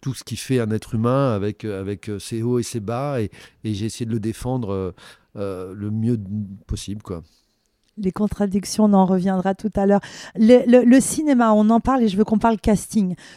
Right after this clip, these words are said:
Speaker 2: Ton premier film en tant qu'acteur est dans L'Opération Corned Beef de Jean-Marie Poiré en mille neuf cent quatre-vingt-onze. Tu t'en rappelles de ce casting ?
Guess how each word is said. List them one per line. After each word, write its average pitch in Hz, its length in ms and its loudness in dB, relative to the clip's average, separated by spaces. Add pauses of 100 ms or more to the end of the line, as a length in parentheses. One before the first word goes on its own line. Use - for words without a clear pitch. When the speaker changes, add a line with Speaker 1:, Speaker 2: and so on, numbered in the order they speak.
Speaker 2:
Ton 202 140 -2
premier 262 400 0
film 277 420 -2
en 233 80 4
tant 202 140 -2
qu'acteur 240 580 -2 (120)
est 247 360 0 (160)
dans 214 480 0 (140)
L'Opération 240 720 2
Corned 233 400 0
Beef 214 340 -8 (380)
de 175 120 -2
Jean-Marie 202 540 -2
Poiré 185 420 -2
en 185 80 0
mille 196 140 0
neuf 202 160 0
cent 247 140 -4
quatre-vingt-onze. 196 720 -2
Tu - 120 -10
t'en 208 100 -8
rappelles 208 260 -8
de 240 120 -8
ce - 120 -14
casting ? 202 400 -6